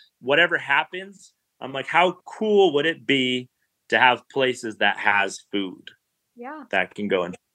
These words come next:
Speaker 1: people? If there's wars, that people can have little places of refuge to go in, you know?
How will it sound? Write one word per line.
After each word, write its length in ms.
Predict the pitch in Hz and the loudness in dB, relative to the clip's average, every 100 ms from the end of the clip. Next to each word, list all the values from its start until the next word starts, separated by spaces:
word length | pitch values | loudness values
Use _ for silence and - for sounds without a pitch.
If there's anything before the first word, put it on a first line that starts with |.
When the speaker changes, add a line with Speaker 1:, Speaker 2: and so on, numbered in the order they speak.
| - | -10
Speaker 1:
people? 460 | 87 - - - - | -10 -8 -10 -12 -4
If 160 | - 101 | -4 4
there's 240 | 120 110 | 4 4
wars, 760 | 95 123 120 107 90 85 - - _ _ - | 4 6 8 4 0 -6 -16 -20 _ _ -4
that 160 | 113 | -4
people 240 | - 135 110 | -4 -8 -8
can 160 | 113 | -8
have 260 | 107 110 104 | -2 0 2
little 160 | 107 98 | 0 0
places 400 | 110 101 95 95 | 0 0 -2 -8
of 160 | 92 | -4
refuge 480 | 98 92 - 92 - | -2 -2 -2 -6 -6
to 80 | 98 | -4
go 200 | 101 98 | 0 0
in, 160 | 95 | -2
you 140 | 95 92 | -2 -2
know? 280 | 95 92 | 0 -2